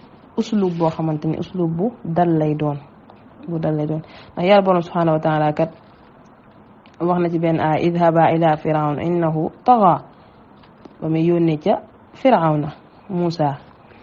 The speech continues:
pour mu dem ca Firawna, "Innahu tagha", Firawna ku bewoon la. Waaye Yàlla la wax, "Faqula lahu qawlan layyinan", na ngeen wax ak moom wax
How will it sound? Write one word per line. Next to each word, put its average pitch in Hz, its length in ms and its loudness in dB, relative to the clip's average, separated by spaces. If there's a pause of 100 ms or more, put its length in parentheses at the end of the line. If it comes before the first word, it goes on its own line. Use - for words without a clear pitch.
(480)
pour 170 120 -2
mu 165 100 2
dem 160 180 0
ca 151 100 -4
Firawna, 147 480 -2 (760)
"Innahu 262 400 4
tagha", 220 500 4
Firawna 294 380 6
ku 247 100 -8
bewoon 269 420 8
la. 247 100 4 (520)
Waaye 226 160 4
Yàlla 254 220 6
la 220 120 4
wax, 214 120 0
"Faqula 311 560 6
lahu 254 300 4
qawlan 233 380 4
layyinan", 160 340 0
na 202 80 0
ngeen 247 180 -2
wax 247 140 -2
ak 240 80 0
moom 226 240 0
wax 233 120 0